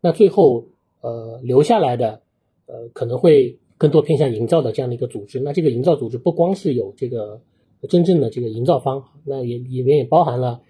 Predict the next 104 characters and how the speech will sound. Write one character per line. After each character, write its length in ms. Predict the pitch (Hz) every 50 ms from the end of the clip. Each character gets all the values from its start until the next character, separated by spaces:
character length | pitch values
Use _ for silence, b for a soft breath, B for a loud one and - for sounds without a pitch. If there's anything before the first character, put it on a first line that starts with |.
| _ _ _ -
有 180 | 135 123 110 107
这 100 | - 135
个 120 | 123 120
政 180 | - - 160 143
府 100 | - 131
的 140 | 117 117 113
人 180 | 120 123 127
员、 300 | 123 117 113 110 120 127
有 120 | 120 110 107
设 180 | - - 147
计 140 | 127 131 127
的 140 | 117 117 110
这 120 | - 123
个 120 | 120 110 107
人 180 | 110 110 117
员， 260 | 117 113 113 117 120 123 _ _ _ _ _ _ -
然 120 | - 117
后 80 | 135 131
有 120 | 120 113
运 200 | 113 151 156 131
营 100 | 117 123
的 100 | 127 123
人 160 | 120 113 113 113
员， 160 | 110 107 110
还 120 | - - 135
有 120 | 135 127
这 140 | - - 123
个 140 | 123 117 110
居 180 | - - 156
民 260 | 151 127 110 113 120 131
代 180 | 127 - 151 139
表 140 | - 120 107
在 120 | - 117
里 120 | 110 107
面 180 | 113 117 104 101 - -
啊， 160 | 113 107 -
就 120 | - - 117
变 180 | 117 - 143 120
成 140 | - 120
这 60 | 117 123
样 80 | 117
一 40 | 113
个 140 | 117 117 123 b b b b b b b b
运 160 | - 170 151
营 80 | 117 113
的 100 | 117 110
方 180 | - - 113 110
式。 220 | - - 123 - - -
如 180 | - 131 180 190
果 460 | 180 147 127 120 110 107 107 113 -
用 180 | - 175 196 180
个 80 | 170
案 140 | 180 202 208
例 80 | 196 156
来 140 | 127 120 139
讲， 240 | 135 120 107 110 107
我 80 | 107
觉 80 | - 123
得 200 | 120 135 139 139
新 120 | 131 - 190
华 160 | 165 139 139
路 80 | 160 139
可 120 | 120 120
能 100 | 120 117
比 60 | 113 117
较 140 | 127 123
合 180 | 123 - 120 117
适 140 | 117 - 135
一 80 | 110
些， 160 | - - 120 110
就 120 | - 143
是 80 | 139 143
一 120 | 160 170
八 180 | 170 175 170 175
年 340 | 175 139 113 110 110 123 127 _ _ _ _ _ _ _
我 60 | - 123
们 180 | 117 127 139
以 80 | 131 123
设 140 | 113 185 156
计 120 | 139 135
节 60 | 127
的 80 | 123 135
方 160 | - 135 135
式 120 | 127 139
对 280 | 123 120 135 127 123 117
新 160 | 110 - 143
华 140 | 131 131 127
路 160 | 127 123 120
去 140 | 113 - 131
做 160 | - 156 135
了 100 | 123 120
一 20 | 120
次 160 | 120 - 123
整 200 | 117 - 120 135
体 100 | 139 -
的 120 | 113 113 -
这 100 | - 131
样 80 | 120
的 60 | 113
一 40 | 113
个 60 | 123
提 160 | - _ - 120
升 180 | 120 127 120
哈， 140 | 117 113 117